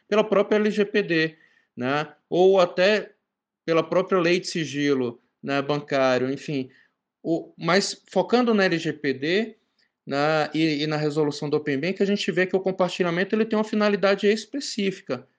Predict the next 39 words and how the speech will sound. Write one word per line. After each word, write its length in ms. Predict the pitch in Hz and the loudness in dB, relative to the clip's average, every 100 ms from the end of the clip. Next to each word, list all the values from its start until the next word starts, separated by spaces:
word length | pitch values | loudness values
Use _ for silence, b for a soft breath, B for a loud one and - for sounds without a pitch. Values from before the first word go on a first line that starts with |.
| _ _ | _ _
uma 80 | 156 | -10
finalidade 560 | 151 160 165 165 170 180 | -6 -2 0 2 2 2
específica 560 | - 190 185 208 233 | -2 -2 0 -2 0
de 80 | 220 | 2
avaliar 380 | 202 208 185 160 | 4 4 6 2
aquele 280 | 160 190 196 | 2 0 2
dado 380 | 160 156 139 | 4 4 4
do 180 | 139 170 | -2 -2
titular, 560 | 190 185 - 147 143 180 | -2 -6 -6 0 2 2
de 140 | 170 | -2
quem 160 | 170 170 | -6 -4
autorizou 680 | 165 160 160 147 139 131 175 | -4 -4 -4 -2 -2 -2 -2
o 40 | |
repasse 480 | 170 147 143 139 - | -2 -2 0 0 -2
do 140 | 156 | -6
dado, 420 | 165 160 175 208 - b b _ | 0 2 2 0 -8 b b _
para 120 | 196 | 0
a 40 | |
montagem 600 | 202 214 220 175 175 175 | 2 0 4 4 4 0
de 100 | 175 | -4
um 100 | 170 | -6
perfil 560 | 170 185 180 - 196 220 | -4 -4 -6 -4 -2 2
e 60 | 226 | 2
oferta 460 | 220 196 185 190 | 0 0 0 0
de 100 | 190 | -4
um 40 | 196 | -2
determinado 580 | 190 190 185 180 175 | -2 0 -2 -2 -2
produto 440 | 180 196 185 170 175 | -2 -4 -2 -2 -2
ou 60 | |
serviço, 720 | 185 214 208 156 131 131 143 b b b b b _ | -2 0 0 2 0 0 -8 b b b b b _
né? 260 | 131 139 160 B B | -6 -6 -6 B B
Ele 160 | 165 180 | 0 2
não 160 | 202 | 2
pode 440 | 220 180 175 180 175 | 2 4 4 4 -2
extrapolar 960 | 180 202 - 196 190 185 160 147 165 | 0 -2 -2 -2 -2 0 2 4 4
essa 200 | 196 - | 2 0
finalidade 880 | - 175 160 151 147 143 147 175 190 | -6 -4 -2 -2 -2 0 0 0 -2
para 200 | 190 180 | 0 0
avançar 720 | 175 185 180 - 156 160 - | 2 -2 -4 0 0 0 -4